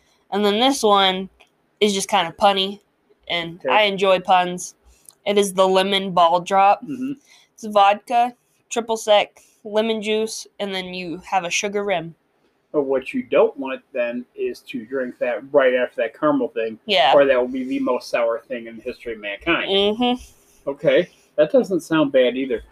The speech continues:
Speaker 1: No.
Speaker 2: Um, now, when you go back to the caramel, though, I'm trying to remember there was something I used to have, and it might just be, like, where they would make a spiced cider or something.
Speaker 1: Maybe.
Speaker 2: You know, maybe put a little bit of hooch in it and then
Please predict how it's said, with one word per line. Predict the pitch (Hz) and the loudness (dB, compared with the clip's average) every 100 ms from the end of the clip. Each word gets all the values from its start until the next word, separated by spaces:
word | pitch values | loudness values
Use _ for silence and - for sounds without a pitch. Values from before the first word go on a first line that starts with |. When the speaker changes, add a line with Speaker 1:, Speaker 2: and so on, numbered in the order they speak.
| _ - | _ -2
Speaker 1:
No. | 170 | 2
Speaker 2:
Um, | 165 156 - | 2 0 -2
now, | 170 165 - | 0 2 2
when | 175 | 2
you | 175 | 4
go | 226 | 4
back | 311 - | 2 0
to | 180 | 0
the | 170 | 0
caramel, | 294 320 240 | 2 2 2
though, | 190 165 | 0 -2
I'm | 214 | -8
trying | - 381 | -6 -2
to | 359 | 2
remember | 285 349 339 226 | 4 4 0 0
there | 202 | 2
was | 208 208 | 0 -2
something | - 392 392 269 226 - _ - - _ - | -6 -8 -4 -4 -4 -8 _ -20 -20 _ -14
I | 220 | -8
used | 247 269 277 - | -6 -6 -8 -12
to | 208 | -14
have, | 185 240 214 | -8 -8 -6
and | 196 | -6
it | |
might | 160 180 294 320 | -6 -2 0 -2
just | - 220 - - | -2 -4 -4 -14
be, | - 190 196 | -8 -4 0
like, | 185 151 123 - _ _ _ _ _ _ _ _ _ _ _ _ - | 2 0 -2 -8 _ _ _ _ _ _ _ _ _ _ _ _ 0
where | 170 | 2
they | 170 | 4
would | 151 | 2
make | 165 151 | 0 -2
a | - | -6
spiced | - - - 156 151 - - | -12 -16 0 0 0 -6 -20
cider | - 170 180 190 196 196 185 | -8 -4 -2 0 -2 -2 -4
or | 165 | -6
something. | 220 196 147 | -8 -6 0
Speaker 1:
Maybe. | 202 196 190 190 _ _ _ _ _ _ _ _ _ | 2 2 -2 -8 _ _ _ _ _ _ _ _ _
Speaker 2:
You | 175 | 0
know, | 156 151 | 4 4
maybe | 147 147 143 | 4 2 0
put | 139 175 170 | -4 -2 0
a | |
little | 160 151 | 0 0
bit | 151 151 | 0 0
of | |
hooch | 151 175 175 175 | 2 2 2 -2
in | 165 | 0
it | 165 - 165 | 0 -2 -2
and | 147 127 | -2 2
then | 170 185 170 143 139 | 6 6 6 4 0